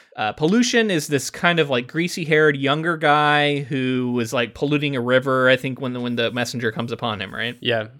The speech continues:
Speaker 2: I love the idea. I love this little messenger guy who keeps showing up to, to each of the horsemen, too.
Speaker 1: Yeah,
Speaker 2: I, I, it's
Speaker 1: really
Speaker 2: just
Speaker 1: funny.
Speaker 2: hilarious to me. One of my favorite things, honestly, of the entire book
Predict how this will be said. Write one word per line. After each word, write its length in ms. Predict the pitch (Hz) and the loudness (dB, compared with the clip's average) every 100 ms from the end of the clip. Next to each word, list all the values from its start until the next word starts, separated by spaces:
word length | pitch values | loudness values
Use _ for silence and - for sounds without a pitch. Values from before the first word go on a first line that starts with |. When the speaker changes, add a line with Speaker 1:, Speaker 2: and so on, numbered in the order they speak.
| _ | _
Speaker 2:
I 140 | - 151 | -4 -2
love 320 | 151 170 160 | 0 -2 0
the 140 | 143 | 0
idea. 360 | 127 117 120 117 113 | 2 2 0 0 -4
I 80 | |
love 240 | 120 127 123 | -4 -2 -2
this 180 | 123 123 | -6 -8
little 300 | 120 127 123 | -10 -8 -6
messenger 460 | 117 113 120 113 | -6 -8 -8 -6
guy 160 | 113 110 | -6 -6
who 100 | 110 | -6
keeps 220 | 117 117 | -10 -12
showing 300 | - 120 117 | -10 -8 -8
up 140 | 117 113 | -10 -10
to, 340 | 123 120 127 | -10 -10 -14
to 240 | - - | -14 -12
each 240 | 117 127 131 | -10 -10 -10
of 80 | 120 | -12
the 100 | 117 | -8
horsemen, 380 | 123 117 127 | -8 -8 -10
too. 120 | 120 127 | -10 -8
Speaker 1:
Yeah, 200 | 123 131 135 | -8 -10 -10
Speaker 2:
I, 100 | 127 | -8
I, 20 | |
it's 100 | 127 | -4
Speaker 1:
really 120 | 135 | -4
Speaker 2:
just 100 | 123 | -4
Speaker 1:
funny. 140 | 120 120 | -6 -8
Speaker 2:
hilarious 420 | 117 120 123 120 | -6 -6 -6 -8
to 40 | 131 | -12
me. 220 | 127 127 _ - - _ | -12 -12 _ -20 -20 _
One 140 | 135 | -2
of 60 | 131 | 2
my 120 | 131 | 2
favorite 440 | - 131 123 127 123 | 0 -4 -2 -4 -4
things, 220 | 123 120 | -4 -4
honestly, 360 | 131 143 139 | -4 -4 -2
of 80 | 131 | -4
the 80 | 120 | -4
entire 320 | 117 120 117 | -2 0 0
book 340 | 113 113 110 | -2 -6 -8